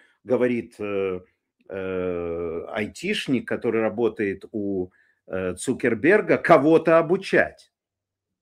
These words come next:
Что это такое? «Я не собираюсь, э, я не собираюсь никого обучать. Вы меня заставляете, а я подам на вас в суд». И иск, опять же, может быть грандиозным, потому что врагов у Цукерберга,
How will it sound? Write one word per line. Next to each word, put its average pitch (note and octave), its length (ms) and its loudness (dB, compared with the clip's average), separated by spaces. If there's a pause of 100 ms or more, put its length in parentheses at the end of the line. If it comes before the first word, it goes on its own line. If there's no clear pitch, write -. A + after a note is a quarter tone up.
(140)
Что - 340 6
это D3+ 220 6
такое? B2+ 500 -2
«Я B2 380 4
не D3+ 180 2
собираюсь, D3+ 1040 0 (560)
э, G#2 1040 0
я C3 200 2
не D3 120 0
собираюсь F3 560 2
никого C#3+ 420 -2
обучать. A#2 520 -6
Вы D#3 140 4
меня F3 280 2
заставляете, G#3 840 0
а A2+ 60 2
я D3+ 160 2
подам D3 340 0
на C#3+ 100 -2
вас C#3 180 -2
в - 80 -16
суд». F2+ 240 -8 (260)
И D3+ 160 -4 (260)
иск, - 280 -6
опять D3+ 580 2
же, D#2+ 320 -10 (180)
может D#3 420 0
быть D#3+ 280 2
грандиозным, D3+ 1160 0 (240)
потому C3 280 0
что C3 200 -4
врагов C#3 440 4
у G3+ 60 2
Цукерберга, F#2 920 -6